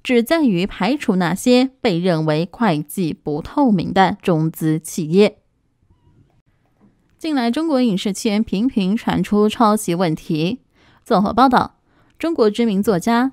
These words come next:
导演郭敬明和制作人、编剧于正近日深陷抄袭风波。两人虽然先后的公开道歉，但事情并没有因此平息。近日，包括琼瑶在内，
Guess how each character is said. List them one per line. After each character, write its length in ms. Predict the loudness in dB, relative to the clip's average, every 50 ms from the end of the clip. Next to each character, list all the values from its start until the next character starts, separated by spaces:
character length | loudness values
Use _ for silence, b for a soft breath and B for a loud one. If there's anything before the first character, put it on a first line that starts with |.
| -4 _
导 240 | 0 2 2 2
演 320 | 2 2 2 2 0 -2 -6 _ _ _
郭 220 | -2 0 0 0
敬 200 | 0 0 0 0
明 280 | 0 0 0 -2 -2 -4
和 240 | -2 -2 -2 -2
制 200 | 0 -2 -4 -4
作 200 | -2 0 0 0
人、 280 | 0 0 0 0 0 -2
编 280 | -2 0 0 2 0 0
剧 200 | 0 0 -2 0
于 240 | 0 -2 -2 -4
正 300 | -2 -2 0 0 0 -2 -6 _
近 320 | _ -4 -2 0 0 0 0
日 200 | -2 -2 -2 -2
深 260 | -2 -2 -2 -2 -2
陷 240 | -2 -4 -4 -4 -6
抄 240 | -6 -4 -4 -2 -2
袭 160 | -2 -4 -6
风 240 | -4 -2 -2 -2 0
波。 320 | 2 4 4 2 2 -2 _ _ B B B B B B B B _
两 240 | 0 0 0 0 0
人 240 | 0 0 0 0
虽 160 | 0 0 0 0
然 200 | 0 0 -2 -2
先 320 | -2 -2 -2 0 0 -2
后 280 | -2 0 2 2 4 2
的 100 | 2 0
公 220 | -2 -2 -2 -2
开 200 | -2 -2 -2 -2
道 280 | -2 -2 -2 -2 -2 -2
歉， 420 | -4 -4 0 2 2 2 0 -2 b b b b b
但 180 | -2 -2 -2
事 280 | -2 -2 -2 -4 -4 -4
情 420 | -4 -6 -8 -6 -4 -2 -2 -4
并 220 | -4 -4 -2 0 0
没 140 | 0 2 0
有 140 | 0 0
因 160 | 0 -2 -2 -4
此 200 | -6 -8 -10 -12
平 280 | -10 -8 -6 -6 -6
息。 440 | -6 -8 -6 -6 -4 -4 -6 -8 -10 _ _ _ b b b b b b b b b
近 220 | -6 -4 -2 -2
日， 180 | 0 0 0 0
包 200 | 2 2 2 2
括 180 | 2 2 0 0
琼 340 | 0 -2 -2 -2 0 0
瑶 200 | 0 0 0 0
在 220 | 0 0 0 0 0
内， 340 | 0 0 -2 -2 -4 -6